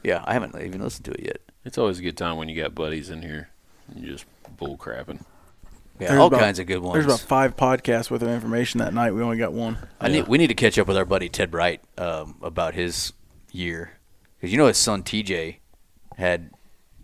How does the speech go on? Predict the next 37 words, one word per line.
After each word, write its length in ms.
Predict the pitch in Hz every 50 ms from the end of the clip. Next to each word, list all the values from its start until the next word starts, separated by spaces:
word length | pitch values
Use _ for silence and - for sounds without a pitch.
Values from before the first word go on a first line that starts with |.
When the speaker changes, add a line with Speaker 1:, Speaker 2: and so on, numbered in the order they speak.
| - - - - - - - - - _ - - -
Speaker 1:
a 140 | - 90 90
really 260 | 90 98 104 104 95
unfortunate 600 | 87 85 - - 95 92 - - 87 80 71 - _ _ - - _ -
health 200 | - 101 107 -
scare. 340 | - - 85 73 73 - - - - - -
Like, 120 | - 101 107
Speaker 2:
Yeah, 240 | 110 110 113 110 110
I, 80 | 110 107
Speaker 1:
almost 240 | 117 120 101 -
Speaker 2:
I, 40 | -
Speaker 1:
died. 260 | 95 101 107 95 82
Speaker 2:
I 20 | 82
saw 280 | - - 107 107 104
something. 600 | 95 - - 101 101 98 - - 92 87 85 82 - - - - - - - - - - - - - - -
Speaker 1:
And 100 | 101 101
then 80 | 104
he 80 | 98 90
killed 220 | - - 107 92
a 60 | 90 82
deer, 360 | 90 95 101 98 92 90 85
like, 260 | 85 85 85 - - - - _ _ - - - -
a 120 | - -
couple 360 | - 104 - 85 85 85 - -
months 280 | 85 87 90 87 85 87
later. 320 | 85 92 90 82 76 - - - -
That's 180 | - 87 -
pretty 180 | - - 87 82 -
cool. 120 | 82 80
Maybe, 340 | 80 82 85 85 82 78 80 -
I 80 | - 85
don't 160 | 85 80 80
even 120 | 80 80
know 80 | 80 80
how 140 | 87 82 78
long, 220 | 78 78 78 82
but, 180 | 82 87 - - - - - - - - - - _ - - -
um, 340 | 82 82 78 71 69 -